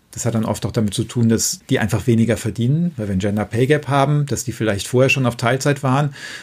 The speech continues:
und darum der Verdienstausfall nicht so groß ist. Aber das heißt schon, dass wenn man eine andere Gender Balance in diesen Gremien hat,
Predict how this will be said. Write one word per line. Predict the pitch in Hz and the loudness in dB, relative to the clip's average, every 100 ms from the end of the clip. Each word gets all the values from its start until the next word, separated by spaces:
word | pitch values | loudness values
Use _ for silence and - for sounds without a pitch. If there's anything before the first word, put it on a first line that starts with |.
| - | -8
und | 127 117 113 131 | 0 0 0 -2
darum | 113 127 | 0 2
der | 120 110 | 0 0
Verdienstausfall | 110 143 151 117 - 107 | -2 -2 -2 -2 -2 -4
nicht | 101 - | -2 -4
so | 101 | -6
groß | - 104 104 170 | -8 -8 -6 -6
ist. | - | -6
Aber | - 113 120 123 - - - | -4 -2 -2 -4 -14 -12 -4
das | 117 | -2
heißt | 120 127 - | 0 0 -2
schon, | - 131 151 151 | 0 2 4 4
dass | 135 123 127 | 4 2 0
wenn | 120 | 2
man | 123 117 120 120 - | 2 2 0 -4 -8
eine | 120 - | -6 -4
andere | 113 123 | 0 0
Gender | - 123 165 139 120 95 | 0 2 4 2 0 -8
Balance | 120 113 107 113 113 - | -2 0 0 0 -2 -2
in | |
diesen | 117 120 110 | -2 -2 0
Gremien | 120 135 139 123 | 2 2 2 0
hat, | 127 | -2